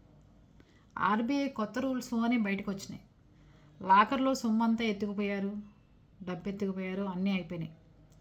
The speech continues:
సేమ్ సినిమాలో చూపించిన విధంగా దొంగతనం జరిగింది. ఇప్పుడు ఆర్బీఐ రూల్స్ ఏంటి అంటే, మీ అందరికీ తెలిస్తే నాకు కూడా చెప్పండి. నాకు కొత్తగా తెలుసు కాబట్టి మీకు చె-, మీకు తెలిస్తే బాగుంటుందని చెప్తున్నాను.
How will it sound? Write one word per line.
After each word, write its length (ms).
సేమ్ 360
సినిమాలో 460
చూపించిన 460
విధంగా 420
దొంగతనం 480
జరిగింది. 420
ఇప్పుడు 200
ఆర్బీఐ 460
రూల్స్ 340
ఏంటి 320
అంటే, 280
మీ 120
అందరికీ 320
తెలిస్తే 340
నాకు 200
కూడా 120
చెప్పండి. 360
నాకు 220
కొత్తగా 280
తెలుసు 280
కాబట్టి 300
మీకు 180
చె-, 260
మీకు 240
తెలిస్తే 420
బాగుంటుందని 560
చెప్తున్నాను. 440